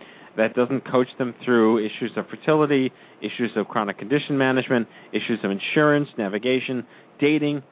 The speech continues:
fertility. And if you're raising money for pediatric cancer research and you're trying to cure cancer in little kids,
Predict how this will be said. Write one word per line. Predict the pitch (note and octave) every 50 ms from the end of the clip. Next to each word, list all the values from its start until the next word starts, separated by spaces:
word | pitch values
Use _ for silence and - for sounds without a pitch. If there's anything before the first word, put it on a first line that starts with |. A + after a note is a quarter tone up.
| _
fertility. | - A#2 - - C3+ A#2+ A#2 A#2 G#2+ G#2 G#2 G2 - - - - - - - _ _
And | C3+ C3+ C3+ C#3 C#3 C#3 C3+ C3+ C3+ C3+ C3+ C#3 C3+
if | - D3+ D3 C3+
you're | D3 E3+ F#3
raising | F#3 G3 F#3+ F3 F3 E3
money | D#3+ D#3+ E3 D#3+
for | D3 D#3
pediatric | - - E3 D#3+ D#3 D3+ C#3 C#3+ -
cancer | - D#3 D3 C#3 - C#3
research | C3+ E3 G3 G#3+ - - D3+ C3 B2+ - - - _ _ _ _ _
and | - C3 C#3+
you're | D3+ C#3+
trying | D3+ F3 D#3+ D3
to |
cure | C#3 - - - E3 D#3+
cancer | - - E3+ D#3 D3+ - D#3
in | C#3+ C3+
little | C#3+ C3+ B2+
kids, | - - - A#3+ G3+ D3 C3